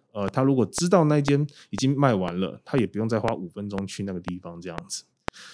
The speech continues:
所以口罩地图的话，它就是一个，对我来讲，它就是一个 side project。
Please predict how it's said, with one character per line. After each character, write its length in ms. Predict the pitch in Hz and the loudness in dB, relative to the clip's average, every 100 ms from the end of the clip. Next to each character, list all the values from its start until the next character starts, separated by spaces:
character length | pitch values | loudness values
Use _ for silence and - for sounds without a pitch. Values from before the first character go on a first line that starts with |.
| - | 0
所 140 | 190 | 6
以 100 | 180 | 8
口 100 | 165 | 8
罩 140 | 151 185 | 6 6
地 140 | 202 | 6
图 120 | 156 | 4
的 120 | 139 | 4
话， 200 | 135 170 | 4 4
它 160 | 143 151 | 4 0
就 240 | 147 151 | 2 2
是 460 | 135 - 131 120 113 | 2 2 2 2 2
一 100 | 117 | 0
个， 140 | 120 | 0
对 160 | 104 147 | 0 4
我 80 | 113 | 4
来 100 | 101 | 2
讲， 140 | 101 | -2
它 80 | 101 | -4
就 140 | 98 | -4
是 180 | 95 - | -6 -8
一 20 | |
个 80 | 90 | -6
side 240 | 92 92 90 | -6 -4 -8
project。 340 | - 78 - | -10 -10 -12